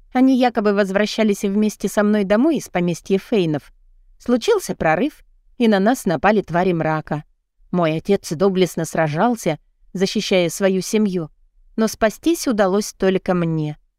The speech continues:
Его даже посмертно представили к награде. Подробности расторжения помолвки между мной и Кристофером не разглашались. Но вот ирония.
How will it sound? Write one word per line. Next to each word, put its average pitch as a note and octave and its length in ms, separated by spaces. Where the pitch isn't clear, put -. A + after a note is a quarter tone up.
Его E3+ 360
даже F#3+ 240
посмертно A3 640
представили F3+ 640
к - 80
награде. D#3+ 600
Подробности A#3+ 600
расторжения G#3+ 600
помолвки A3+ 640
между A#3+ 340
мной A#3+ 240
и A3 40
Кристофером G#3+ 680
не D#4 120
разглашались. F3+ 840
Но A3 100
вот A3+ 240
ирония. D#3+ 560